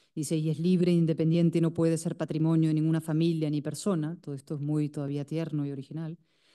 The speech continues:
Las naciones europeas, que tras dos guerras mundiales, que fueron guerras nacionalistas, guerras identitarias, rechazaron esa perversa idea herderiana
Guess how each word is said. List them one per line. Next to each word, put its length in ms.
Las 100
naciones 380
europeas, 680
que 100
tras 380
dos 380
guerras 360
mundiales, 640
que 120
fueron 260
guerras 280
nacionalistas, 840
guerras 320
identitarias, 880
rechazaron 840
esa 220
perversa 600
idea 400
herderiana 680